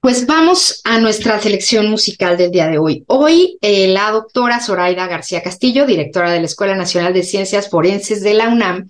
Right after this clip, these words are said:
nos sugirió la siguiente canción. Ya nos dirá ella al regreso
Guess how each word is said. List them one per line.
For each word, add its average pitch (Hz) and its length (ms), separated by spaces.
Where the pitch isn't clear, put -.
nos 285 300
sugirió 247 720
la 202 280
siguiente 190 440
canción. 165 360
Ya 208 160
nos 247 200
dirá 180 320
ella 170 260
al 156 180
regreso 147 600